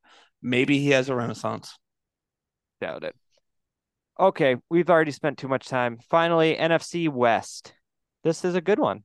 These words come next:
Speaker 2: This is a good division. But may have the
Speaker 1: There's
Speaker 2: team I think is gonna be the worst in the N F L.
Speaker 1: This is, uh, two good teams.
Speaker 2: The Rams could be plucky.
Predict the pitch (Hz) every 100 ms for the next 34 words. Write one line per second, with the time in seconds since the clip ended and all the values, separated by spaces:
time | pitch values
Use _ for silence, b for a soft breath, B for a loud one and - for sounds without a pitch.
0 | - 160 202 196 208 113 104 101 107 _
1 | _ _ _ _ _ _ _ _ _ _
2 | - 226 196 _ - 165 160 160 139 143
3 | 131 165 156 147 143 156 170 147 139 143
4 | 143 135 131 139 127 135 127 117 101 131
5 | 98 - _ _ _ _ _ _ _ _
6 | 151 - 104 - - - - - 139 -
7 | - _ _ _ - - _ _ _ _
8 | _ - - 233 349 - _ _ _ _
9 | _ 123 131 139 117 120 - - - _
10 | _ _ _ _ _ _ _ _ _ _
11 | _ _ _ _ _ _ _ 330 359 381
12 | 320 208 156 127 - 117 - 160 175